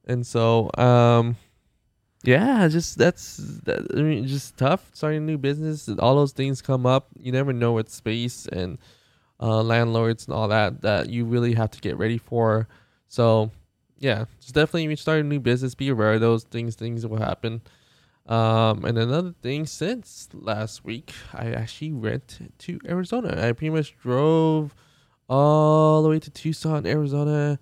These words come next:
back to the roots of when I was there almost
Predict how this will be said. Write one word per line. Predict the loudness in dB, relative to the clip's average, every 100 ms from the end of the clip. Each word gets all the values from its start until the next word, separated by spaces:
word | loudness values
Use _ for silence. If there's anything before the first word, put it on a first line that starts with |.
| _ _ _ _ _
back | -4 -4 -6 _ _
to | -8
the | -6
roots | 0 0 0 -2 -14 -14 -6
of | -2 0 0 0
when | -2 -4 -4
I | -4
was | -2 -2
there | -2 -2 -2
almost | -2 -4 -6